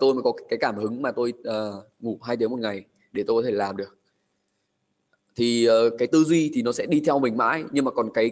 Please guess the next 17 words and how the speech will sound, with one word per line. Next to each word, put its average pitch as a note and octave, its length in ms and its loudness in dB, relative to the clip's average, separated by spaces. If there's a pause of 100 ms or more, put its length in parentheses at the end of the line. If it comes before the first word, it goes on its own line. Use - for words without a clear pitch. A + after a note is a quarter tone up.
kỹ E3+ 120 -4
thuật E3+ 180 0 (540)
thì, G#2+ 360 -6
ờ, G#2+ 180 -4 (800)
xã - 220 0
hội, D#3+ 280 2 (140)
thế A#2+ 140 2
giới, B2 400 2
mỗi, C#3+ 220 2 (200)
mỗi D3+ 180 0
lúc A3 120 0 (180)
nó A#2+ 180 -4
lại D3+ 140 0
thay C3+ 120 0
đổi A2+ 200 2
một A2 100 -4
lần. G#2+ 140 -2